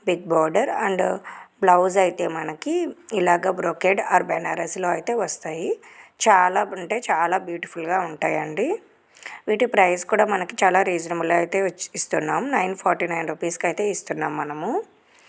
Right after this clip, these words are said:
చూస్తున్నాం కదా, బ్యూటిఫుల్ శారీస్ అండి. జార్జెట్లో అయితే అవైలబుల్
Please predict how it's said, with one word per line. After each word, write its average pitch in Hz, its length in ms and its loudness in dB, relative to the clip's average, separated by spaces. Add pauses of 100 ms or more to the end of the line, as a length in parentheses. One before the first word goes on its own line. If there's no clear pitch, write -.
(300)
చూస్తున్నాం 185 460 0 (100)
కదా, 180 140 2 (140)
బ్యూటిఫుల్ 190 600 0
శారీస్ 165 380 -2 (100)
అండి. 156 200 -4 (140)
జార్జెట్లో 175 560 2
అయితే 160 240 -2
అవైలబుల్ 160 400 -2